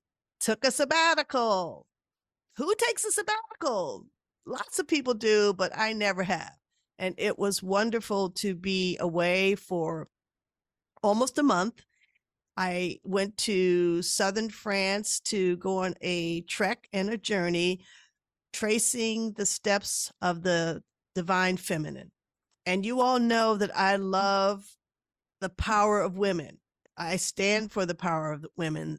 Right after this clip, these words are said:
If I could eat, sleep, and drink it, which I probably do, I believe that women are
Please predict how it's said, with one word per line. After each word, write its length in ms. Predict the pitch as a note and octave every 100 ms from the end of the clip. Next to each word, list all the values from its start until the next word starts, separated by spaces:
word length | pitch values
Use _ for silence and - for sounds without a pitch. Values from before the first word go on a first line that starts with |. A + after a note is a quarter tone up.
| -
If 160 | D#3
I 100 | F3
could 300 | F3 - F3 _
eat, 240 | F#3 G3+ -
sleep, 320 | G3+ G3 F#3
and 120 | E3+
drink 240 | F#3 E3+
it, 160 | D3+ C3 _ _
which 180 | D3 D#3
I 60 |
probably 300 | D3 D3 D3
do, 320 | C#3+ D#3+ F#3 G#3+ - - - - _ _ -
I 280 | F#3 F#3+
believe 480 | G3 G3+ F#3 F3 E3
that 180 | E3+ -
women 400 | F3+ F3 E3 E3 -
are 360 | E3 D#3+ D#3+